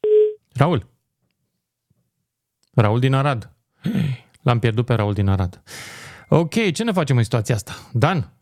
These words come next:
mai avem timp de vreun ascultător să mai Un minut și jumătate. Pot să vorbesc și eu singur un minut și jumătate, dar pre-, aș prefera să nu. Zero trei unu patru sute doi nouă doi nouă, dacă vreți să intrați în direct pentru încă un minut,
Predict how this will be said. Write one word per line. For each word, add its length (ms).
mai 140
avem 200
timp 240
de 60
vreun 160
ascultător 500
să 140
mai 320
Un 160
minut 180
și 120
jumătate. 500
Pot 120
să 100
vorbesc 260
și 60
eu 60
singur 280
un 80
minut 160
și 120
jumătate, 380
dar 220
pre-, 180
aș 140
prefera 320
să 140
nu. 120
Zero 280
trei 160
unu 160
patru 260
sute 260
doi 240
nouă 220
doi 140
nouă, 180
dacă 220
vreți 180
să 80
intrați 300
în 60
direct 260
pentru 220
încă 160
un 100
minut, 280